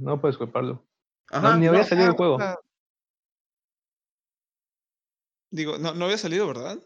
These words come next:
Speaker 3: ¿Full
Speaker 1: Ajá,
Speaker 3: on?
Speaker 1: no había salido.
Speaker 3: No, para nada. Mm.
Speaker 2: De hecho,
Speaker 3: Digo,
Speaker 2: fue
Speaker 3: no
Speaker 2: de que un torneo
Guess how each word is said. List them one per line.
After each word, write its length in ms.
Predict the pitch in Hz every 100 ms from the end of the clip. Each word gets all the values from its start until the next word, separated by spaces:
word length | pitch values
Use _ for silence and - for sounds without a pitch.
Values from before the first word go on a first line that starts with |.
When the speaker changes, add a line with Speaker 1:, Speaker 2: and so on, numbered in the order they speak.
| _ _ _
Speaker 3:
¿Full 120 | 147
Speaker 1:
Ajá, 100 | 156
Speaker 3:
on? 60 |
Speaker 1:
no 60 | 156
había 120 | 156
salido. 320 | 151 139 135
Speaker 3:
No, 180 | 135 139
para 300 | _ 147 143
nada. 280 | 165 151 202 _ _ _ _ _ _ _ _ _ -
Mm. 280 | 143 131 101 - _ _ _ _ _ _ _ _ - -
Speaker 2:
De 80 | 107
hecho, 160 | 107
Speaker 3:
Digo, 120 | 131 240
Speaker 2:
fue 140 | 123
Speaker 3:
no 60 | 127
Speaker 2:
de 100 | 123
que 100 | 117
un 80 |
torneo 420 | 113 120 113 117